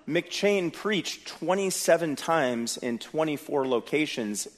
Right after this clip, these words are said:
just in the span of that month, trudging through the snow and the cold and very clearly wearing himself down. Well,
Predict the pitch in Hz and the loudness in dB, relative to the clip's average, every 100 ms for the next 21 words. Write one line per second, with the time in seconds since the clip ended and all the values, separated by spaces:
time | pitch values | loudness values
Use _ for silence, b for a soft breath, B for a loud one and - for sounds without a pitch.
0 | 107 123 190 - 139 120 - 139 135 131 | -8 -2 0 0 -2 -2 -2 2 2 2
1 | 113 110 123 135 - - - B B B | 4 2 4 0 0 -8 -20 B B B
2 | - - 170 160 156 - 139 113 - - | -6 4 4 4 -2 -2 -4 -2 -2 2
3 | 151 156 131 113 - 175 127 110 107 - | 2 4 2 0 0 2 2 0 -6 -12
4 | b b b b _ _ _ - 110 101 | b b b b _ _ _ -2 -2 -2
5 | - - 110 202 147 - - 175 165 110 | -8 -8 2 2 2 -2 -2 0 2 0
6 | 104 127 127 117 107 104 - 98 - 107 | 0 2 2 0 -4 -4 0 0 0 -4
7 | 87 69 - _ _ _ _ _ _ _ | -4 -8 -18 _ _ _ _ _ _ _
8 | _ _ _ 135 143 135 | _ _ _ 6 6 6